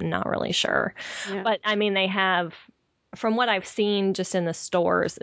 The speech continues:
Speaker 1: th-, there's probably thirty different characters you can play
Speaker 2: Goodness.
Speaker 1: that all have different abilities and different things you can do. So it, it is, yeah.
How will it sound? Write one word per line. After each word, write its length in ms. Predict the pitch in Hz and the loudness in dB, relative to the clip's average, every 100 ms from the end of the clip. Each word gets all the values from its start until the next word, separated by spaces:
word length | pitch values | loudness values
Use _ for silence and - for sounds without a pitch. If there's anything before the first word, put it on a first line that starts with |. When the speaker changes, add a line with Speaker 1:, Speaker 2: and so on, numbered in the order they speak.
| - | -6
Speaker 1:
th-, 140 | 160 - | -8 -6
there's 160 | 165 - | -8 -4
probably 480 | - 175 170 160 135 | 0 2 2 0 -2
thirty 480 | - 175 165 160 | -2 0 2 2
different 560 | 156 165 165 165 160 - _ _ - | 0 0 0 0 -2 -8 _ _ -4
characters 480 | 180 170 - 160 | -2 -2 -2 -2
you 60 | - | -4
can 180 | - - | -6 -6
play 460 | - - - 202 - _ | -2 -2 -2 -6 -8 _
Speaker 2:
Goodness. 320 | 190 180 175 | -12 -12 -4
Speaker 1:
that 100 | 190 | -2
all 220 | 180 175 | 0 0
have 180 | 175 170 | 0 0
different 260 | 165 160 160 | 0 0 0
abilities 580 | 165 156 160 160 170 - | 2 2 2 0 -2 -2
and 120 | 185 | -2
different 280 | - - - | -2 -2 0
things 260 | - 185 | 0 0
you 80 | - | 0
can 200 | - 165 | 0 0
do. 380 | - - - - | 2 0 2 0
So 520 | - - - - 180 - - - - | -2 0 0 2 0 -2 -12 -12 -10
it, 240 | - 185 - | -4 -2 0
it 180 | 185 185 | 0 2
is, 560 | 175 175 160 - - - _ - - | 2 2 0 -4 -6 -10 _ -20 -6
yeah. 440 | - - - - | -2 0 0 -2